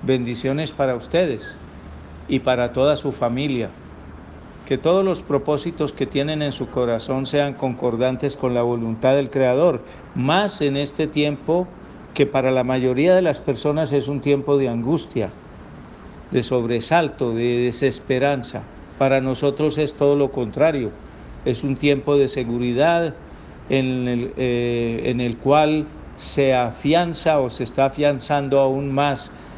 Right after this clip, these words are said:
eh, la protección, la bendición, el respaldo que nos da el Creador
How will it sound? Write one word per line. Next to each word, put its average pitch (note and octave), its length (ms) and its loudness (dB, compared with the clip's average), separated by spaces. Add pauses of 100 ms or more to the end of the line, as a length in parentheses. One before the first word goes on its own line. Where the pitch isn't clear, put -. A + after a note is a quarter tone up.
(220)
eh, C3+ 140 6
la B2+ 180 2
protección, C3 800 0
la D#3+ 80 4
bendición, C#3+ 800 0 (680)
el B2 580 2
respaldo D3+ 680 2
que C#3 140 0
nos A#2+ 260 -2
da C#3 420 2
el C3+ 140 0
Creador B2+ 580 2